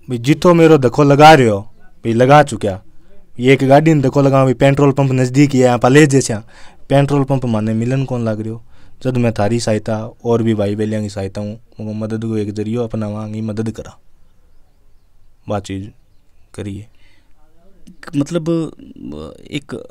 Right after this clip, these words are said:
Speaker 2: हृदय विदारक स्थिति ही सुभाष जी, जैसे देख रहा कि मतलब एक छोटी सी बच्चे की माँ है बे।
Speaker 1: देखो,
Speaker 2: और, हम्म।
Speaker 1: मैं जिये ही हटे आऊँ तो दो दिन आऊँ, तीन दिन आऊँ, रोज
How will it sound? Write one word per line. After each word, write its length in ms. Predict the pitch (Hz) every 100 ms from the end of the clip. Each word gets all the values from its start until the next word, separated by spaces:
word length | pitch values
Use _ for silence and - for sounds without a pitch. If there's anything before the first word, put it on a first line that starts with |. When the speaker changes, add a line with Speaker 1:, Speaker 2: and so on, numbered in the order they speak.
| - 67 - - - - 117
Speaker 2:
हृदय 280 | 123 139 180
विदारक 420 | 147 135 151 151
स्थिति 340 | - - 139 117
ही 80 |
सुभाष 300 | 98 98 101
जी, 140 | - - - _ - - -
जैसे 220 | 110 107
देख 240 | 113 117 110
रहा 180 | 101 98
कि 180 | 113
मतलब 500 | 107 95 104 104 107 - - - - - -
एक 340 | 110 - 104 -
छोटी 260 | 127 127
सी 100 | 117
बच्चे 320 | 120 117 - 117
की 80 |
माँ 220 | 104 107 98
है 180 | 92
बे। 80 | 101 - - - - - - - - 123
Speaker 1:
देखो, 120 | 110
Speaker 2:
और, 360 | 104 101 - - -
हम्म। 160 | 117 123
Speaker 1:
मैं 420 | 123 131 131 123
जिये 300 | 117 139 156
ही 140 | 160
हटे 240 | 127 107 120
आऊँ 260 | 113 120
तो 380 | 113 117 110 110 - -
दो 280 | 117 117 117
दिन 200 | 113 117
आऊँ, 220 | 110 107
तीन 260 | 104 117 113
दिन 180 | 113
आऊँ, 240 | 113 107 104
रोज 460 | 117 117 110 110